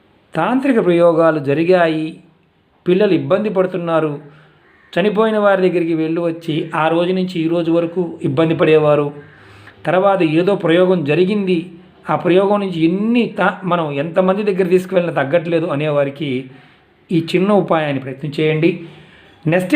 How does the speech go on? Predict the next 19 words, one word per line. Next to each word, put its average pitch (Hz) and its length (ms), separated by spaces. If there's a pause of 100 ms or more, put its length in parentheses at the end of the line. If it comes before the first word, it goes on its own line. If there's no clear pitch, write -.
వీడియోలో 175 400 (540)
నెగటివ్ 233 380
ఎనర్జీ 185 300 (120)
నుంచి 180 180 (140)
ఎలా 160 120 (120)
బయటపడాలి, 151 500 (600)
నెగటివ్ 214 280
ఎనర్జీని 185 400 (500)
తగ్గించుకోవడానికి 185 720 (100)
చాలా 254 280
ఉపాయాలు 233 300
చెప్పాను. 139 300 (160)
నా 165 80 (180)
వీడియోలకు 196 380
వెళ్ళండి, 165 280 (100)
మీకు 160 180 (160)
ఇలాంటి 160 300
చిన్న 170 200
చిన్న 180 100